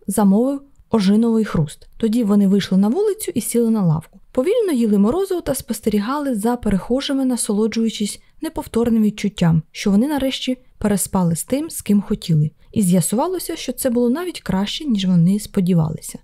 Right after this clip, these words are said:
Перехожі раділи життю, що притаманне всім жителям міста, принаймні всім в цьому районі. Вони були в хорошій формі, здорові, привабливі, жили мріями, намагаючись утілити їх в життя. Була неділя.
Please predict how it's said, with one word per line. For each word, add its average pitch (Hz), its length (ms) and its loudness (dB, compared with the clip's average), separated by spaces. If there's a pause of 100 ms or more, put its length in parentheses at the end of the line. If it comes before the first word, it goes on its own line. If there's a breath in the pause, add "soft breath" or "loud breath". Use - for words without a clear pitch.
(160)
Перехожі 480 480 0 (320)
раділи 208 380 2
життю, 175 440 0 (320 soft breath)
що - 180 -4
притаманне 262 560 0
всім 277 320 -4
жителям 208 360 2
міста, 160 320 2 (260)
принаймні 320 540 0 (160)
всім 277 360 -4
в 262 60 -8
цьому 208 280 2
районі. 160 400 0 (260)
Вони 302 180 0
були 254 220 0
в 202 60 -4
хорошій 185 320 -2
формі, 294 400 -2
здорові, 220 480 0
привабливі, 233 800 0 (240 loud breath)
жили 294 240 0
мріями, 254 440 0
намагаючись 220 760 0
утілити 269 420 -2
їх 208 180 2
в 185 60 2
життя. 180 360 -4 (220)
Була 320 200 0
неділя. 165 400 2